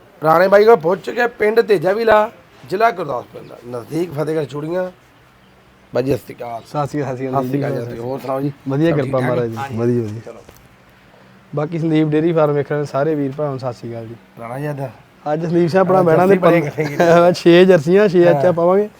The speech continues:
Speaker 1: ਚਲੋ।
Speaker 2: ਬਹਿਣਾ ਤੇ ਮਹਾਰਾਜ ਦੀ ਕਿਰਪਾ ਨਾਲ ਪੰਦਰਾਂ ਸੀ।
Speaker 1: ਹੂੰ।
Speaker 2: ਅੱਜ ਵਰੇ ਵਰੇ ਦਿਨ ਸੰਗਰਾਂਦ ਵਾਲੇ ਦਿਨ ਬੋਣੀ ਕੀਤੀ, ਤਿੰਨ ਤੁਹਾਡੇ ਅੱਗੇ ਵੀ ਵੇਚਤੀਆਂ
Speaker 1: ਚਲੋ,
Speaker 2: ਅੱਜ।
Speaker 1: ਚਲੋ, ਵਧੀਆ,
Speaker 2: ਹਾਂ,
Speaker 1: ਵਧੀਆ।
Speaker 2: ਬਾਕੀ ਚਲੋ ਬਾਰਾਂ ਦੀ ਬਣਾਉਣੇ, ਬਹੁਤ ਚੰਗੀਆਂ।
Speaker 1: ਆ ਜਾਓ, ਕਰੋ ਸ਼ੁਰੂ।
Speaker 2: ਸਾਫ਼ ਸੁਥਰੀਆਂ, ਭਾਅ ਪਰਤੀਆਂ
Speaker 1: ਹਾਂਜੀ,
Speaker 2: ਵਾਲਾ।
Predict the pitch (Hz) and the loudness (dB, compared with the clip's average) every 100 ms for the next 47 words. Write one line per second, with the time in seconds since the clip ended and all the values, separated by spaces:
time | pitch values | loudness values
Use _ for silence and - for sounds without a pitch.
0 | - 135 110 160 185 214 220 202 202 220 | -14 -12 -4 4 8 8 8 8 8 8
1 | 220 196 190 196 196 175 170 196 185 160 | 6 2 4 4 4 4 6 6 4 0
2 | - 156 135 - - 190 175 196 208 208 | -2 -2 -2 -2 4 6 8 8 10 8
3 | 196 185 196 185 180 185 185 190 165 190 | 8 4 4 6 6 4 0 -2 0 -2
4 | 185 175 180 175 180 196 160 156 156 170 | -2 -6 -4 -2 0 2 4 8 12 12
5 | 160 135 143 156 131 - - 120 117 143 | 10 6 -2 -2 -4 -8 -12 -10 -10 -8
6 | 139 139 156 147 170 180 156 151 175 180 | -6 -4 -4 -2 2 2 4 2 2 0
7 | 175 143 151 160 175 151 147 135 120 104 | -2 -2 0 0 0 -2 -2 -2 -4 -10
8 | - 151 131 104 160 156 147 156 165 170 | -12 -10 -10 0 6 8 8 4 2 2
9 | 175 151 135 127 156 180 135 143 | 4 4 2 -2 2 2 2 -2